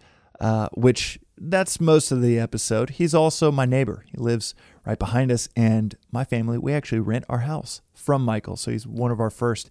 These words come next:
he is our first friend in, in L A when we moved here about a year ago. And I've been wanting to have him on the podcast to give a breakdown of essentially the movie business one oh one and how something goes from an idea in someone's head to a script,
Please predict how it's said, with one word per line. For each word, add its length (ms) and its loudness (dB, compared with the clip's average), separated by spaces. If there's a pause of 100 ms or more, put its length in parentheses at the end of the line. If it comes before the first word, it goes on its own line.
he 60 0
is 160 4
our 100 6
first 300 0
friend 300 0
in, 180 -2 (320)
in 140 4
L 260 6
A 80 8
when 240 2
we 80 2
moved 300 0
here 80 0
about 180 -4
a 60 -4
year 160 -2
ago. 320 -6 (680)
And 60 0
I've 100 4
been 140 4
wanting 240 4
to 80 6
have 160 6
him 140 2
on 80 4
the 60 0
podcast 680 2
to 120 -4
give 140 0
a 60 -2
breakdown 600 0
of 440 -2
essentially 480 -2
the 100 -2
movie 280 0
business 640 -4
one 260 0
oh 100 4
one 400 0 (540)
and 400 4
how 320 0
something 340 0
goes 240 2
from 220 0
an 80 2
idea 340 2
in 80 0
someone's 320 -2
head 320 -2
to 160 -6
a 80 -10
script, 460 -2